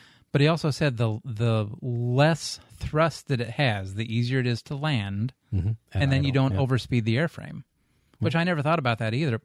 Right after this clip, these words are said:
Speaker 1: Prop planes that I'm used to,
Speaker 2: <laughs>
Speaker 1: you, I mean, you limit your,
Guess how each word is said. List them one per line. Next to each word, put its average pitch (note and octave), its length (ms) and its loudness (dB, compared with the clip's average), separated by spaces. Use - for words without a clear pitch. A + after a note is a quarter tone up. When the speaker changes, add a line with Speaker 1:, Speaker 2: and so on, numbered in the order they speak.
Speaker 1:
Prop - 240 2
planes C#3+ 240 -2
that C3 80 0
I'm B2 160 4
used D#3 300 0
to, G#2 280 -4
Speaker 2:
<laughs> - 800 -10
Speaker 1:
you, D3+ 460 0
I C#3 100 -2
mean, C3 160 6
you C3 120 8
limit C3 480 2
your, B2 340 -2